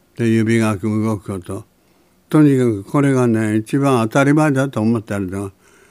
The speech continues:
それができない方がね、いらっしゃるんですよ。ですからね、不幸だと思った時にはね、幸せの方をね、同時に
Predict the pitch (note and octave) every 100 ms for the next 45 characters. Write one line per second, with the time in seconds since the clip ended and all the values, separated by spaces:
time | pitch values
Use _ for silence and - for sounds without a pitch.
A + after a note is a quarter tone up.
0 | _ _ _ - C#3+ C3 A2+ C#3 D3 E3+
1 | D3 A#2 G#2 A2 G2+ G2 G#2+ F2 - A2
2 | G#2+ G#2+ G#2+ A#2 F#2 F#2+ - G2 G2 _
3 | _ _ _ _ _ - C#3 C3+ A#2+ A2
4 | G#2+ G#2+ A2 F#2 _ _ _ - E3+ E3
5 | C3 A#2+ A#2 G#2+ G#2+ A2 B2 G2+ G#2 F#2+
6 | G2+ G2 F#2+ F#2 G2+ - _ _ _ -
7 | - D3 D3+ C#3+ C#3+ C#3 C#3 B2+ A#2 G2
8 | G2 G2+ - _ _ _ _ _ A#2 A#2
9 | C#3+ C3+ D3 C#3 B2+ B2+